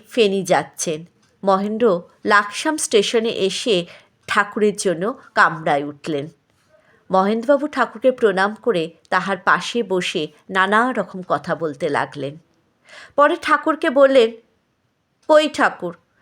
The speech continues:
আমার বাড়িতে পৌষ সংক্রান্তিতে গেলেন না তো?"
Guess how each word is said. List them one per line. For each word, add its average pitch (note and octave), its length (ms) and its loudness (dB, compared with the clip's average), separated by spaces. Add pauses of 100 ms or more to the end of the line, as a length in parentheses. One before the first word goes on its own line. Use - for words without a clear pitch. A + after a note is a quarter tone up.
(160)
আমার C#4 360 4
বাড়িতে C4 420 4
পৌষ B3+ 360 4
সংক্রান্তিতে B3 720 2
গেলেন A#3 340 4
না B3 180 0
তো?" C#4 220 0